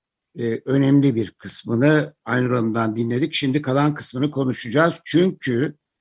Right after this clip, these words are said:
e, pazartesi günü, cuma günü başlayan sanık ve avukat savunmalarından sonra geçtiğimiz, e, bu hafta pazartesi devam eden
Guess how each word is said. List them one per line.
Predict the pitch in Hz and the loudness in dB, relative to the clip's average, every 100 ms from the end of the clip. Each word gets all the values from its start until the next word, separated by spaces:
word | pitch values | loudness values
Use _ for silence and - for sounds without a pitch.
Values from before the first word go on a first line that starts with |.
| _ _ - _ - | _ _ -20 _ -6
e, | 123 123 120 117 113 117 113 _ _ _ _ | -2 0 2 2 2 0 -4 _ _ _ _
pazartesi | 123 123 151 170 170 143 - 139 | 0 4 6 4 2 -4 -2 -4
günü, | 123 120 120 143 - - | -4 -4 -2 -4 -6 -6
cuma | 117 135 151 156 | -2 2 4 2
günü | 127 135 123 | 0 -2 -2
başlayan | 117 127 - - 131 131 131 | -4 -4 -4 -8 -4 -2 -2
sanık | 110 - 120 120 160 - | -4 -4 0 0 0 -2
ve | 120 139 | -6 -4
avukat | 143 131 120 156 151 | -2 -4 -4 -4 -4
savunmalarından | 147 135 131 120 120 120 117 113 110 117 113 | -2 -2 0 0 0 -2 -4 -4 -4 -4 -4
sonra | - 117 107 123 156 | -6 -6 -2 0 2
geçtiğimiz, | 110 104 - - 98 135 175 - - - - - - - | 0 -2 -4 -4 0 2 2 -2 -12 -20 -20 -20 -14 -2
e, | 135 131 123 123 120 - _ 95 | 2 2 2 0 -2 -4 _ -4
bu | 123 180 170 127 | 6 8 6 2
hafta | 120 117 - - 95 | -4 -4 -4 -6 -6
pazartesi | - 120 131 131 - 107 - - 160 120 | 0 2 4 2 2 -2 0 2 2 2
devam | 123 139 151 143 | 0 2 4 2
eden | 107 95 78 | 0 -4 -4